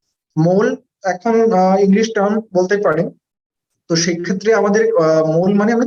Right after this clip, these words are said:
তিল, বাংলা ভাষায় আমরা বলি তিল। তিল অনেক রকমের হয়, তো আপনার কালো হয়, লাল হয়, আর আপনার ওয়ার্ট যেটা হয় সেটা হচ্ছে তিলের মতনই দেখতে, কিন্তু এটা mainly আপনার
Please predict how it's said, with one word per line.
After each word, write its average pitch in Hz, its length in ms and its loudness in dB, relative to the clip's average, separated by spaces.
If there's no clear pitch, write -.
তিল, 190 260 -2
বাংলা 151 240 0
ভাষায় 190 240 0
আমরা 208 60 2
বলি 202 260 2
তিল। 180 200 -2
তিল 247 120 0
অনেক 214 220 -2
রকমের 220 320 2
হয়, 190 160 0
তো 196 120 2
আপনার 190 340 0
কালো 165 300 0
হয়, 156 340 2
লাল 147 280 2
হয়, 139 300 0
আর 120 440 0
আপনার 156 260 0
ওয়ার্ট 180 360 0
যেটা 226 240 -2
হয় 220 260 -2
সেটা 226 260 -4
হচ্ছে 226 300 0
তিলের 233 520 -2
মতনই 233 320 2
দেখতে, 196 520 -2
কিন্তু 208 300 0
এটা 226 160 2
mainly 220 600 2
আপনার 220 360 0